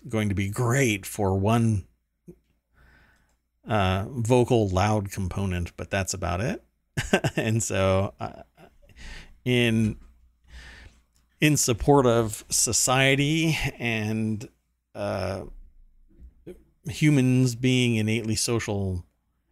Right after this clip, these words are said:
animals, who, by the way, when we are younger, do not care about religion or gender or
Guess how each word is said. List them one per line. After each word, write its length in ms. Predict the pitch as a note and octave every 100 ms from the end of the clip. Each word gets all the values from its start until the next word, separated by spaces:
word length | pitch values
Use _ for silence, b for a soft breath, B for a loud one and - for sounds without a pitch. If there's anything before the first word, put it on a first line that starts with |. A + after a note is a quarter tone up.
| _
animals, 500 | - A#2 A#2+ A2 G2+ - B B B B
who, 240 | D#3+ D3+
by 180 | C3 B2+
the 100 | A#2+
way, 220 | A2+ A2+
when 220 | G#2+ A2+
we 140 | A2+ A2
are 100 | G2+
younger, 440 | G2 C3 B2+ G#2
do 420 | G2+ F#3+ C3+ C#3+
not 320 | C#3+ B2+ B2+ -
care 400 | - B2 G#2+ G2
about 400 | G#2 G2 F2+ G2 _ _
religion 1000 | - F#2 F#2+ A2+ A2 A2 A2 G#2+ G#2+ G#2 -
or 600 | F2 E2+ D#2+ E2 E2 F2+ -
gender 920 | - A#2+ A#2+ A#2+ A2+ A2 G#2 G2 G2 -
or 480 | F#2+ F#2+ F#2+ G#2